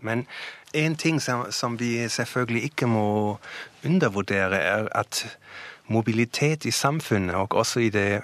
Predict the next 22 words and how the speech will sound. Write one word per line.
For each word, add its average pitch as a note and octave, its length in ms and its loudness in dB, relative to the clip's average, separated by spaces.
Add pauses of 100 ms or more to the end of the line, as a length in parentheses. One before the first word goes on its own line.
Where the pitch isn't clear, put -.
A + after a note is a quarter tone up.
samfunnet A2 560 0
som G#2 220 2
da G#2 180 4
kobles A2+ 380 0
til G#2 200 -4
urnordisk, A2+ 640 -4 (460)
vi A#2+ 180 -4
må A#2+ 220 2
ikke D3+ 160 -4
tenke D3+ 400 0
oss G2+ 200 0
et G2 120 -4
stabilt A#2+ 760 -2
og G#2 240 -2
statisk - 800 -2
samfunn A2+ 600 -2
som G2+ 260 0
der G2+ 300 2
alle A2 200 2
bor A2 280 0
i, G#2 260 0
eh, G2 160 2